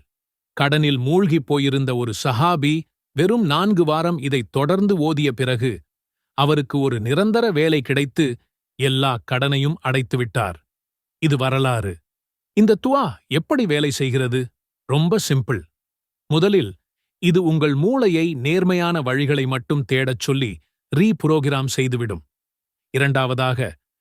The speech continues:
நீங்கள் அல்லாஹ்வின் உதவிக்கு கதவை முழுவதுமாக திறந்து வைக்கிறீர்கள். ஒருவர் தினமும் இந்த துவாவை ஓதிவிட்டுத்தான் தன் வண்டியை ஓட்ட ஆரம்பிப்பார்.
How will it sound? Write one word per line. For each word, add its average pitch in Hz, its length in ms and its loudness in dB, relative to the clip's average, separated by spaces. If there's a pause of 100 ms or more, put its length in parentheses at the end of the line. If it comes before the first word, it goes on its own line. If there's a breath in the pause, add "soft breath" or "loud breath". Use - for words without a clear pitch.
(120)
நீங்கள் 147 400 2
அல்லாஹ்வின் 180 580 0
உதவிக்கு 190 720 -2
கதவை 180 460 -2
முழுவதுமாக 151 800 0
திறந்து 143 320 -2
வைக்கிறீர்கள். 120 580 -4 (640)
ஒருவர் 127 400 -2
தினமும் 175 420 2
இந்த 127 220 -4 (100)
துவாவை 147 340 0
ஓதிவிட்டுத்தான் 160 800 -2
தன் 123 200 -2
வண்டியை 139 400 0
ஓட்ட 120 360 -2
ஆரம்பிப்பார். 107 460 -4